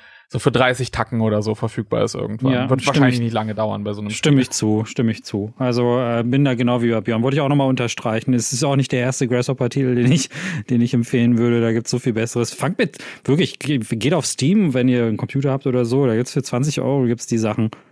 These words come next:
Speaker 2: neu, also ohne Sale. Killer Seven und so und, äh, Killer is Dead, die kosten beide, glaub ich, zwanzig. Ähm, da gibt's diese Remakes, die sind jetzt nicht die besten, Remakes sag ich schon, äh, Remasters, das sind nicht die besten Remasters, aber ey, äh, selbst die sind verfügbar.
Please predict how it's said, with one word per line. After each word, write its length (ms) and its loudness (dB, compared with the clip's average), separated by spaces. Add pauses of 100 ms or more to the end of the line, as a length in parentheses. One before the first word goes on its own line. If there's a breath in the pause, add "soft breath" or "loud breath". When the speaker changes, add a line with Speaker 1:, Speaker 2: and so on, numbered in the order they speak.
(180 loud breath)
Speaker 2:
neu, 400 2
also 240 0
ohne 180 4
Sale. 460 -2 (180)
Killer 220 -2
Seven 320 2
und 160 2
so 260 4
und, 360 0
äh, 100 0
Killer 260 0
is 120 -2
Dead, 180 0
die 40 -4
kosten 320 -4
beide, 220 0
glaub 180 2
ich, 80 -6
zwanzig. 460 0 (720 loud breath)
Ähm, 680 0
da 100 -2
gibt's 180 -4
diese 220 0
Remakes, 580 2
die 80 -4
sind 140 2
jetzt 160 -2
nicht 120 -6
die 60 -4
besten, 680 2 (160)
Remakes 460 0
sag 140 -2
ich 40 -4
schon, 200 0
äh, 160 0
Remasters, 720 0
das 220 -2
sind 80 0
nicht 140 0
die 60 -6
besten 320 0
Remasters, 540 2
aber 160 -2
ey, 240 0 (600 loud breath)
äh, 220 0
selbst 280 -4
die 160 4
sind 160 0
verfügbar. 640 -2